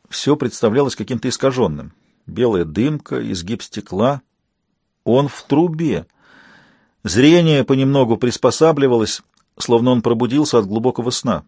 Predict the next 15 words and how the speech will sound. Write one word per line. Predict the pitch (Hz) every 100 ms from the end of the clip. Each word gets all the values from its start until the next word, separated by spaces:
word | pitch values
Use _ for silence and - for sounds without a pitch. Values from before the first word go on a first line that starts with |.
| _ _ _ _ _ -
Теперь | 92 131
Вейл | 123 143 147 147 -
увидел | 110 110 156 117 92
собственное | 127 113 - 123 127
тело. | - 104 69 65 _ _ _ _ _
Он | 113 120
совершенно | 120 113 117 98
обнажен, | 98 101 104 135 147 151 _ _ _ _
кожа | - 127 104
у | 101
него | 98 95
гладкая, | 101 143 160 - 87 76 - _
слишком | - 104 110 - 98
уж | 107
гладкая. | 120 - - 78